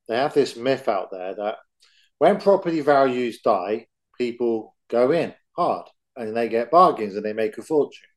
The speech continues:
So this whole thing that mainstream media is dying. Yeah, it's dying because there's more channels, which means there's more opportunities. So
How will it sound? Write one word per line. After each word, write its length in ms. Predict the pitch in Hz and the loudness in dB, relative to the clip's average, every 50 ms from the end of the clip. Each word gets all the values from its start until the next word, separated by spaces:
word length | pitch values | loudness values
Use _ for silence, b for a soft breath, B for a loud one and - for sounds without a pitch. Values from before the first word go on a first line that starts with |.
| _ b b b b b b b b b b b | _ b b b b b b b b b b b
So 160 | - - 131 | -4 2 4
this 180 | 147 160 151 | 4 4 4
whole 220 | - 160 165 165 156 | 4 4 4 4 4
thing 280 | - - 160 151 143 | 2 0 0 0 0
that 180 | 135 127 - 135 | -2 -4 -6 -6
mainstream 640 | 131 135 135 139 135 127 - - - 127 127 120 120 | -4 -2 -2 -2 -2 -6 -8 -10 -8 -8 -8 -8 -6
media 440 | 123 123 123 110 117 120 117 113 110 | -6 -6 -4 -2 -2 0 0 0 -2
is 120 | 107 - | -4 -4
dying. 360 | - 117 110 104 95 87 90 - _ _ _ _ _ _ | -2 -2 -2 -2 -2 -6 -12 -20 _ _ _ _ _ _
Yeah, 240 | - 98 95 95 107 | -12 -10 -6 -4 -4
it's 160 | 123 135 - | -4 -4 -4
dying 400 | - - 123 120 123 127 135 135 | -2 0 2 4 4 4 2 0
because 260 | 117 107 - 127 110 113 | -4 -6 -4 -4 -2 -2
there's 180 | 120 113 104 | -2 -6 -6
more 300 | 110 120 123 123 123 123 | -4 -4 -2 -2 -2 -2
channels, 640 | - - 101 104 104 113 123 127 117 - - _ _ _ _ _ _ _ _ _ _ _ _ _ - | -4 -6 -6 -4 -4 -4 -4 -6 -6 -10 -16 _ _ _ _ _ _ _ _ _ _ _ _ _ -10
which 140 | 127 123 - | -10 -8 -6
means 220 | 131 131 127 101 | -6 -6 -4 -2
there's 160 | 123 123 104 | -4 -4 -4
more 220 | 127 135 131 131 127 | -2 -2 -2 -2 -2
opportunities. 720 | 131 135 127 - 220 233 190 139 110 - - 92 90 - _ _ - _ _ _ b b b b b b b b b b b _ _ | -2 -4 -2 0 2 2 2 0 -2 -8 -10 -16 -16 -18 _ _ -20 _ _ _ b b b b b b b b b b b _ _
So 500 | _ - - 143 143 135 135 135 135 131 | _ -4 2 4 4 6 6 4 2 -2